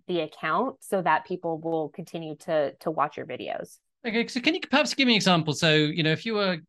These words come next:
Speaker 2: uh, you know, perhaps give an example of a business you've worked with and how they went to create the, the adverti-, the campaign and how it worked.
Speaker 1: Yes. Yeah. So we have, um, a couple of brands that we work with, but one is a web-based service,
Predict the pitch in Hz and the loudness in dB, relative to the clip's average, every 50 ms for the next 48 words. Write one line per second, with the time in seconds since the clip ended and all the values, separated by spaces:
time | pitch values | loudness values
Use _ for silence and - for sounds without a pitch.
0 | _ - - - 160 156 147 143 139 123 131 131 - _ _ _ _ _ _ 135 | _ -20 -16 -10 -6 -4 -2 -2 -4 -4 -8 -12 -20 _ _ _ _ _ _ -8
1 | 127 123 120 - _ - 170 165 165 - 160 143 139 120 147 143 139 123 135 127 | -8 -8 -8 -8 _ -4 -2 -2 -2 -2 -2 -2 -2 0 0 0 0 0 -2 -4
2 | 123 143 147 127 123 113 - 131 120 104 123 123 123 123 123 113 110 117 113 117 | -2 -2 -2 -2 -2 -4 -4 -4 -2 0 0 0 0 -2 -4 -6 -4 -4 -2 0
3 | 127 127 117 120 120 110 120 120 117 104 - - - 123 113 110 - - - 123 | 0 0 2 0 0 0 0 -2 -2 -4 -8 -8 -6 -6 -6 -6 -6 -4 -2 0
4 | 117 117 120 - - - 120 113 110 110 107 107 104 - - - 117 110 107 117 | 0 0 -2 -4 -4 -4 -4 -4 -2 -4 -4 -6 -8 -10 -10 -8 -6 -4 -4 -6
5 | 107 113 - 120 110 - - - - 120 110 101 110 113 104 98 95 95 _ _ | -6 -6 -8 -10 -8 -8 -10 -6 -4 -4 -4 -2 -2 -4 -4 -4 -8 -12 _ _
6 | _ _ _ _ _ _ - 101 120 123 113 110 117 113 107 113 269 - 247 214 | _ _ _ _ _ _ -6 -2 -2 -2 -2 -2 -2 0 2 4 4 4 2 0
7 | 196 - - - - _ _ _ _ _ _ _ _ _ _ 226 247 285 254 202 | -2 -6 -12 -18 -20 _ _ _ _ _ _ _ _ _ _ 0 4 4 4 4
8 | 202 - - 233 233 220 220 247 269 262 254 277 277 277 277 277 277 269 269 - | 2 2 2 2 2 2 0 -2 -4 -2 0 0 2 2 2 0 -2 -4 -6 -8
9 | - - 202 196 190 185 180 175 175 185 - 254 233 202 202 233 233 214 202 202 | -6 -6 -4 -2 -2 -2 -2 -4 -6 -10 -12 -6 -4 -2 0 0 0 -2 -2 -2
10 | 202 190 190 180 170 170 170 - 175 170 175 _ 185 - - - 202 202 208 214 | -4 -4 -4 -2 -2 -2 -2 -2 -2 -4 0 _ 0 0 0 0 -2 0 0 0
11 | 214 202 196 185 180 - - - 190 180 180 170 165 165 - 180 165 160 165 165 | 0 -2 -2 -6 -8 -10 -4 -4 -2 0 2 2 0 0 -2 -2 -2 -2 -4 -8
12 | - - - - - - - 165 147 143 127 135 185 - - | -12 -16 -20 -20 -14 -8 -6 -4 -4 -2 -2 -4 -4 -6 -12